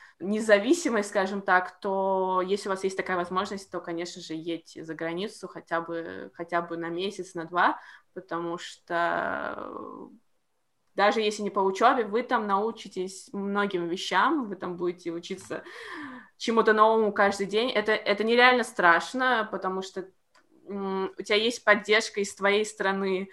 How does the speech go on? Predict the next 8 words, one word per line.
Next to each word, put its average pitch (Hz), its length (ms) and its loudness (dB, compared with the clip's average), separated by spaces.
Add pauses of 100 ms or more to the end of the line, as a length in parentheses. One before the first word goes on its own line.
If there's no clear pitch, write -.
(600)
э, 185 560 2
но 190 400 2
ее 190 520 2
порой 190 280 2
недостаточно, 196 840 -2
но, 190 360 4
в 190 120 -10
принципе, 196 500 -4